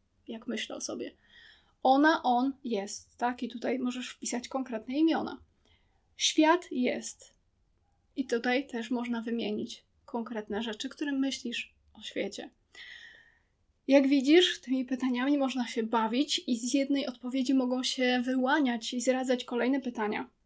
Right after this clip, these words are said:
dotyczące przeróżnych obszarów twojego życia. Więc to jest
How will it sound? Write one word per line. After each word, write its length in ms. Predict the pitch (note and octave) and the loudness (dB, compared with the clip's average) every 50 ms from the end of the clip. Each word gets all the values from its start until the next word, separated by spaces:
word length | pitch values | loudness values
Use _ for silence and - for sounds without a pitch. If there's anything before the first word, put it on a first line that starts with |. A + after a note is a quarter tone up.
| _ A#3+ | _ -6
dotyczące 520 | B3+ - - B3+ B3+ C4+ C4+ B3+ C#4+ C#4 | -4 -2 -2 -2 0 0 0 2 0 0
przeróżnych 640 | C#4 - - C4+ C4 C4 C4+ C4+ C4+ C4 C4 B3+ - | -2 -2 -2 0 2 2 2 2 2 0 -4 -6 -6
obszarów 460 | B3 B3 - B3+ A#3+ A#3 B3 A3+ - | -6 -6 -4 -4 -4 -4 -4 -6 -8
twojego 360 | - - C4+ B3+ B3+ A#3 B3 B3 | -8 -4 -2 0 2 2 2 2
życia. 340 | B3+ A#3+ A3+ - - - - - - - - - - - - - - | 2 0 -2 -2 -4 -6 -6 -8 -12 -18 -18 -18 -20 -20 -12 0 4
Więc 300 | C#4 C#4+ C#4 - - - | 6 6 6 4 0 -2
to 140 | - D#4 G4 | 0 2 2
jest 300 | F#4+ F#4 - - - | 2 2 0 -4 -10